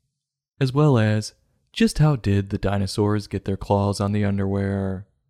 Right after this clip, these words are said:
And was there a particular form of undergarment, such as the thong or the jockstrap, that bears the most responsibility for advancing our civilization?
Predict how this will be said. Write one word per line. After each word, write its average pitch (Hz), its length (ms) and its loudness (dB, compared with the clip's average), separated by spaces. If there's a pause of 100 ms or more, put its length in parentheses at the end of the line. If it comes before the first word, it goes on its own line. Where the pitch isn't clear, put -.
(720)
And 165 160 4
was 180 220 4
there 113 140 2
a 92 40 -2
particular 95 520 -4
form 98 200 -2
of 95 120 -4
undergarment, 98 600 -2 (260)
such - 260 -4
as 92 100 -8
the 87 80 -10
thong 101 600 0
or 92 140 -4
the 87 120 -6
jockstrap, 95 580 -4 (540)
that 135 180 0
bears 160 300 4
the 98 80 -2
most 98 260 0
responsibility 98 960 -2 (240)
for 95 140 -2
advancing 92 480 -2
our 90 120 -2
civilization? 95 880 -4